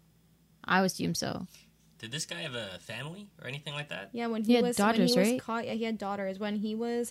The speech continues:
Speaker 3: um, caught, he was living with his granddaughter. Oh, and one thing
Speaker 1: My
Speaker 3: I forgot to mention,
Speaker 1: goodness.
Speaker 3: and this is also what I found very, very sus, was that his daughter, hold on a minute, um, his daughter,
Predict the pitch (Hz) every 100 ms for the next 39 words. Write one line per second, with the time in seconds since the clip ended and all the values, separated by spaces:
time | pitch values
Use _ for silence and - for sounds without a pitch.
0 | - 208 196 196 - 202 240 240 233 208
1 | 196 214 214 202 214 196 196 - 190 185
2 | 190 196 185 190 - - - - 233 247
3 | 233 220 214 202 208 247 240 214 240 233
4 | 226 233 220 226 220 233 226 214 202 180
5 | - - - 226 220 185 196 202 254 220
6 | 196 240 220 196 196 214 196 196 170 196
7 | 190 233 240 190 190 190 202 - - -
8 | - - 302 - - - - - 214 214
9 | 196 208 190 - 185 214 262 269 202 190
10 | 190 185 - 175 - 214 190 92 95 104
11 | 98 _ _ - - _ _ 220 208 180
12 | - 190 208 226 262 - 202 - 185 185
13 | - - -